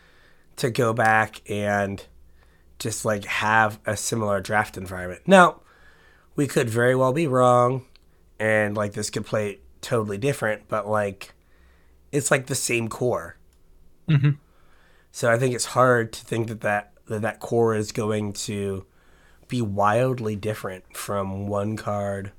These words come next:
Speaker 1: from one set to the next. Like, "Oh, I have the same core, but don't you worry, I'm gonna play differently."
Speaker 2: Well,
Speaker 1: Right.
Speaker 2: so, you know, I haven't spent a ton of time poring through this, but most of these cards in this card file,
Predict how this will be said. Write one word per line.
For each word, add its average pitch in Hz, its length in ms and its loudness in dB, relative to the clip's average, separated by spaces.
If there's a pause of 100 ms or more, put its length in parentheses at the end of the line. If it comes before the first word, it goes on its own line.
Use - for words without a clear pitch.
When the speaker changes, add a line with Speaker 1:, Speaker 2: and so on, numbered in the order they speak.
(420)
Speaker 1:
from 139 260 4
one 123 200 4
set 120 240 -6
to 117 100 -4
the 110 80 -2
next. 107 180 -4
Like, 104 260 -6
"Oh, 131 100 6
I 139 80 8
have 139 220 0
the 135 100 -4
same 120 280 -6
core, 120 300 -2
but 107 200 -8
don't 135 260 -4
you 135 80 -2
worry, 113 480 -2 (540)
I'm - 120 -14
gonna 117 120 2
play 131 220 0
differently." 101 580 -8 (960)
Speaker 2:
Well, 160 180 10
Speaker 1:
Right. - 300 6
Speaker 2:
so, 160 400 8 (760)
you 190 100 0
know, 170 80 4
I 165 80 10
haven't 180 240 8
spent 143 260 2
a 123 60 -2
ton 143 240 2
of 127 80 0
time 127 260 0
poring 123 500 2
through 127 300 -4
this, 113 460 -6 (140)
but 131 400 2 (120)
most 139 680 6
of 127 220 6
these 131 440 4
cards 135 500 4
in 127 140 -2
this 123 200 -2
card 127 340 2
file, 117 560 0